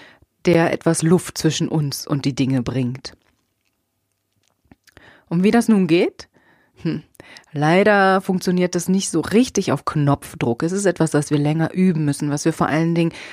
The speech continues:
ganz bewusst beschließen müssen, dass wir das in Zukunft öfter, verstärker machen wollen und dass wir das üben wollen.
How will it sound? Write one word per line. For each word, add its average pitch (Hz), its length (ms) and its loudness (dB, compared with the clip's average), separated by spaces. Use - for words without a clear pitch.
ganz 175 260 0
bewusst 175 600 0
beschließen 196 720 2
müssen, 175 360 0
dass 160 220 -2
wir 165 80 2
das 156 180 -2
in 151 100 -4
Zukunft 170 640 -4
öfter, 165 420 2
verstärker 160 760 0
machen 156 360 -2
wollen 147 260 0
und 143 100 -2
dass 139 180 -6
wir 147 80 -4
das 135 180 -6
üben 135 460 -4
wollen. 127 460 -2